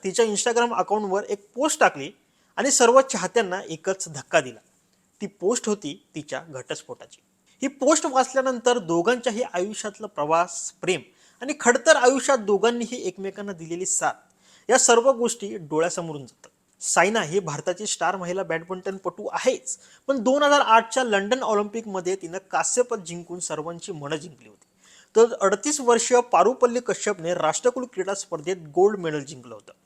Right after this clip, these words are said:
त्यांचा एकत्रित सराव, बॅडमिंटन अकादमीतले दिवस आणि आंतरराष्ट्रीय स्पर्धांतील एकत्र सहभाग, या सर्व गोष्टींमुळे क्रीडा जोडी संपूर्ण देशभरात आदर्श ठरली होती. पण आता दोघांनीही वेगळा होण्याचा निर्णय घेतलाय.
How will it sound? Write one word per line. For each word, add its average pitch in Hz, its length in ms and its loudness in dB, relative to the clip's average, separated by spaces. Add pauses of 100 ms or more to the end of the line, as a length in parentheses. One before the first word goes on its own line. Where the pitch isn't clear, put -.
(480)
त्यांचा 190 240 4
एकत्रित 208 440 0
सराव, 175 420 4 (360)
बॅडमिंटन 226 540 6
अकादमीतले 196 580 -2
दिवस 156 480 -2 (260)
आणि 247 140 0
आंतरराष्ट्रीय 233 640 2
स्पर्धांतील 233 840 -2
एकत्र 208 680 -2
सहभाग, 180 480 0 (380)
या 247 80 6
सर्व 262 240 6
गोष्टींमुळे 269 580 4
क्रीडा 226 280 2
जोडी 226 220 2
संपूर्ण 208 360 -6
देशभरात 180 540 -2
आदर्श 160 360 -4
ठरली 123 280 -12
होती. 107 160 -20 (440)
पण 180 120 4
आता 196 160 4
दोघांनीही 185 720 -2
वेगळा 160 280 -2
होण्याचा 160 360 -8
निर्णय 156 320 -8
घेतलाय. 127 320 -18